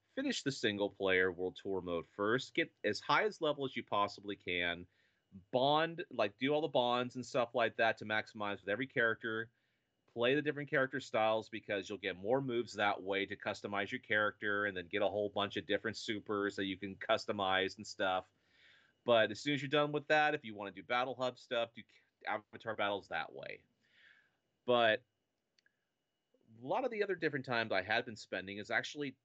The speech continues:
testing out different people in regards to the whole sitting at the arcade cabinets, you know, like, having your specific character that, uh, you play.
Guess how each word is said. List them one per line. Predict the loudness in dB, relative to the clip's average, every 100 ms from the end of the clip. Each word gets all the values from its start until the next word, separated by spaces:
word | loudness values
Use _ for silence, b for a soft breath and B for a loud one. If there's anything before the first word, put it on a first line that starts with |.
| _ _ -16
testing | -6 -4 -4 -8 -4
out | -2 -2 -2
different | -4 -4 -12
people | -10 -8 -4 -2 -2 -8 _ _
in | -6
regards | -2 2 2 2 -4 -8
to | -6 -4
the | 0
whole | 2 2 2 -2 _ -12
sitting | -2 2
at | 4
the | 4
arcade | 4 2 -2 0 2
cabinets, | 2 2 -2 -8 -8
you | -4
know, | -2 0
like, | 0 0 -2 _ -2
having | -2 0
your | -6
specific | -6 -10 -10 -6
character | 0 0 0 -4 -2
that, | 0 -2 -4
uh, | -6
you | -6
play. | -6 -2 0 0